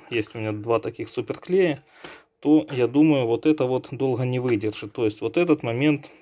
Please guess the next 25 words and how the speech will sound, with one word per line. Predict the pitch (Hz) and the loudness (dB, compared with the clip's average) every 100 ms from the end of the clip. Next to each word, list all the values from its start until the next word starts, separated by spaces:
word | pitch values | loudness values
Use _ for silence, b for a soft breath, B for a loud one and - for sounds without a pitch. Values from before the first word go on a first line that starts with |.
| - | -12
тут | 131 | -8
надо | 131 131 123 | -2 0 0
прошивать | 120 123 127 - 135 113 104 - | -2 -2 -2 -2 2 2 2 -4
именно | 101 104 | -8 -6
конкретно. | 107 113 113 110 101 - - _ B B B _ | -8 -10 -2 -2 -2 -6 -20 _ B B B _
То | - 110 | -4 -2
есть | 107 - | -2 -4
приклеить, | 127 143 190 220 196 - | -6 -2 0 2 2 -2
а | 110 | -6
потом | 110 110 165 | -6 -4 -4
ещё | 131 - | -4 -4
и | 135 117 104 - | -2 0 -2 -8
прошить. | - 110 - - 98 - - | -6 -4 -2 -2 -4 -6 -10
Ну, | 151 143 - _ _ _ b b b b b b b b b b _ | -4 -4 -6 _ _ _ b b b b b b b b b b _
поэтому, | 127 147 131 127 | 4 4 4 0
думаю, | 117 139 131 | 0 2 0
смысла | 110 139 139 135 | 0 -2 -2 0
нет | 127 127 123 | 0 0 0
вообще | 117 - 120 | -2 0 -2
клеить. | 123 190 180 - | 2 4 4 0
Сразу, | - - 123 151 127 | -10 -6 0 2 2
если | 120 117 117 | -2 -4 -6
буду | 120 117 120 | -6 -4 -2
ремонтировать, | 117 117 117 - 156 110 - | -2 -2 -2 0 2 2 0
то | 135 | -4